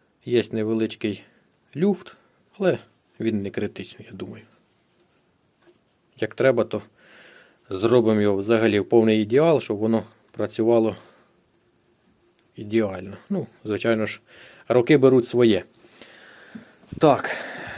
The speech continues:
е, отакий, значить, Т В Ш три. Ще нам в подарунок, забув показати. Отдали ось о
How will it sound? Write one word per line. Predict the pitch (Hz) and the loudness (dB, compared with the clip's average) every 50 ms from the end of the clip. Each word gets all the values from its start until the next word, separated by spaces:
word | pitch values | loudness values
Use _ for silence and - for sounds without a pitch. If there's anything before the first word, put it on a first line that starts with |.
| - - | -10 -6
е, | 131 117 117 117 120 120 120 120 113 104 - - - - - - - - - - | -4 -2 -2 0 0 0 0 0 -2 -4 -8 -12 -12 -12 -16 -18 -20 -20 -16 -10
отакий, | 139 135 135 - 147 - 160 143 | -10 -6 -6 -6 -4 -2 -2 0
значить, | 127 131 131 120 - 113 - - - _ _ _ _ _ _ | 2 2 0 0 0 -8 -8 -8 -20 _ _ _ _ _ _
Т | - 131 | 0 2
В | 123 123 | 2 2
Ш | 117 - 135 131 131 123 - _ _ _ | 0 2 0 0 0 0 -6 _ _ _
три. | _ - 160 170 165 165 - _ _ _ _ _ | _ 2 4 4 4 2 -4 _ _ _ _ _
Ще | - - 143 | 2 2 2
нам | 131 123 120 | 4 4 0
в | 120 | 2
подарунок, | - 131 117 131 131 135 127 113 104 - - - - - - _ _ _ _ _ _ _ - - _ - - _ - | 0 2 4 6 6 6 4 2 0 -4 -8 -20 -20 -20 -20 _ _ _ _ _ _ _ -20 -20 _ -20 -20 _ -10
забув | 120 117 104 104 95 | -10 -6 -4 -4 -4
показати. | - 104 101 - 101 101 92 - - - - - - - - - - _ _ _ - _ _ _ _ _ _ - - _ _ _ _ _ - _ _ _ _ _ _ _ _ _ _ _ | -4 -6 -4 -2 -2 -2 -2 -4 -8 -20 -20 -20 -20 -20 -20 -20 -20 _ _ _ -20 _ _ _ _ _ _ -20 -20 _ _ _ _ _ -20 _ _ _ _ _ _ _ _ _ _ _
Отдали | - 104 107 104 110 117 123 120 120 117 | -10 -8 -8 -6 0 0 2 4 4 4
ось | 113 104 - - | 2 2 0 -2
о | 113 104 | -4 -4